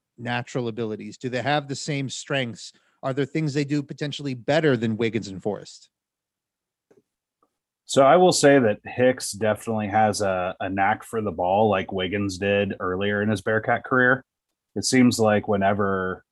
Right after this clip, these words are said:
Speaker 2: the ball's thrown or somebody lays a big hit, Hicks has been there to scoop up the ball or dive on the pile.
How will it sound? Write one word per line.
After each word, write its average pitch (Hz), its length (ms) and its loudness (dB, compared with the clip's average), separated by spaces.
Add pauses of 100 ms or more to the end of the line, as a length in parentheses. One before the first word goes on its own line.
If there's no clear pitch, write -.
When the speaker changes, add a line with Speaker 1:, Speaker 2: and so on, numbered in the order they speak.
(920)
Speaker 2:
the 101 160 -6
ball's 101 460 2
thrown 98 760 -2
or 95 300 -6
somebody 107 320 2
lays 104 260 2
a 92 60 -6
big 92 280 -4
hit, 101 380 0 (260)
Hicks 123 220 0
has 95 160 -6
been 101 220 -2
there 90 160 -2
to 90 80 -8
scoop - 340 -2
up 92 140 -4
the 90 80 -8
ball 87 280 -2
or 82 120 -4
dive 87 240 -2
on 85 160 -6
the 76 80 -10
pile. 82 580 -2